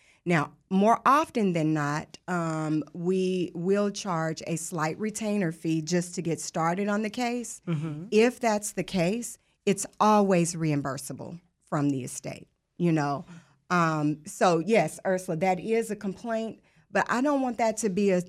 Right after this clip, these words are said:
Speaker 1: a scare either because it's not terribly <clears throat> expensive the way that individuals think that it is.
Speaker 2: And what are the,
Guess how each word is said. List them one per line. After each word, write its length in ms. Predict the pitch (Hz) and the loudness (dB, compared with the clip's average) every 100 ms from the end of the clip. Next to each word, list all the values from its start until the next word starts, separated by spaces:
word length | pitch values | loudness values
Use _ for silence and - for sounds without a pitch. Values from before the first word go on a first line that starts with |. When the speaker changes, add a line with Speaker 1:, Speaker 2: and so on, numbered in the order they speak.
| - | -6
Speaker 1:
a 160 | 185 175 | -4 -4
scare 540 | - - 214 180 156 - | -4 -2 0 2 0 -4
either 440 | 220 214 160 151 | -2 -2 0 -2
because 720 | 151 185 185 214 202 190 185 - - | 0 -2 -2 -2 0 0 -2 -4 0
it's 260 | 214 - | 0 2
not 420 | 208 220 277 - | -2 0 -4 -6
terribly 800 | - 240 277 262 208 202 202 202 - | -10 -4 -2 -2 -4 -4 -4 -6 -4
<clears throat> 40 | 190 | -4
expensive 840 | 175 - 120 226 - - 165 156 | -2 -4 0 0 -2 0 0 0
the 100 | 170 | -4
way 280 | 160 170 175 | 0 0 0
that 200 | 170 156 | -2 -4
individuals 840 | 175 175 151 170 156 147 143 - - | -2 -2 0 -4 -4 -6 -6 -8 -10
think 240 | 214 175 175 | -4 -4 -4
that 180 | 139 135 | -8 -8
it 160 | 120 | -12
is. 300 | - 104 - _ - _ _ _ _ 165 | -14 -20 -20 _ -20 _ _ _ _ 4
Speaker 2:
And 200 | 156 151 | 6 6
what 180 | 185 | 6
are 100 | 185 | 6
the, 300 | 160 151 147 | 4 4 2